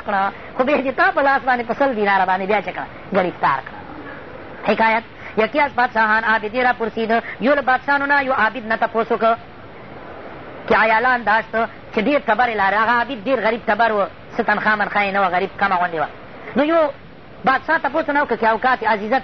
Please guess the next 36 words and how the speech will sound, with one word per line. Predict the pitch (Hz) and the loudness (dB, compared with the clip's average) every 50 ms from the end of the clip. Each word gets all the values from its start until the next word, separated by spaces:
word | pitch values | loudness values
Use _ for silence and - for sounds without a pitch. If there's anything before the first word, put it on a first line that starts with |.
| - - | -2 -6
چه | 285 | -4
گونه | 214 247 269 277 277 | -2 0 2 2 0
می | 262 254 254 226 | 0 -2 -4 -4
گذارد، | 202 202 220 220 226 226 226 214 - - - - - | -2 0 2 4 4 2 2 0 -6 -14 -12 -6 -6
چې | 214 - - | -6 0 0
تا | 226 220 220 214 - - - 214 220 | 2 2 2 0 -2 -4 -2 0 0
اوقات | 220 - 262 277 277 - 262 247 240 - - | 0 2 0 0 0 -2 -4 -6 -4 -2 -2
عزیز | 214 185 214 247 233 185 | -2 -2 -2 -6 -4 -2
دې | 190 220 - | -4 -2 -2
څنګه | 233 226 220 226 220 | 0 0 0 0 0
تېرېږي، | 226 220 226 220 226 220 - - | 0 -2 0 0 -2 -2 0 0
څنګه، | 320 339 302 247 208 202 - | 0 2 2 0 0 0 0
څه | 302 | 0
وخت | 320 349 - - 277 | 0 0 0 0 -4
څنګه | 320 320 302 262 | -2 0 0 -2
تېرېږي، | - 254 254 247 247 226 262 339 339 294 151 - | 0 0 0 0 0 0 0 0 0 0 -2 -2
شپه | - 277 277 277 262 | 0 0 2 2 4
ورځ. | 262 277 262 202 - - - - - - - - - - - - 196 | 2 2 2 0 -4 -14 -20 -20 -20 -20 -20 -18 -18 -16 -8 -2 0
گفت | 247 285 233 202 247 | 2 2 2 2 2
ورته | 285 277 - - | 0 0 0 2
ویله | 247 254 254 254 254 | 0 2 4 4 2
چې | 247 - 220 220 220 | 2 0 -2 0 0
داسې | 220 220 214 214 - | 0 0 -2 -4 -4
تېرېږي، | 220 226 220 220 220 226 196 220 | -2 0 0 0 2 2 2 2
همه | 226 247 247 | 2 2 2
شب | - 220 226 202 | 2 0 0 2
در | 190 220 220 | 0 0 0
مناجات، | 220 220 220 226 220 220 220 226 220 - - - - - - | 2 2 2 2 4 2 2 2 0 -4 -12 -18 -6 0 2
ټوله | 277 277 277 | 2 2 2
شپه | 254 - - 277 285 285 277 - - 202 | 0 0 2 2 2 2 2 -2 -4 0
د | 226 | 0
الله | 254 254 254 254 254 254 | 2 2 2 2 2 2
تعالی | - 233 226 226 220 226 220 - - - - - - - | 2 2 2 4 2 2 0 -2 -8 -16 -20 -10 0 2
سره | 233 226 | 2 2
په | 220 214 | 2 0
مناجات | 226 226 226 220 220 220 247 247 240 | -2 0 2 2 2 2 2 2 2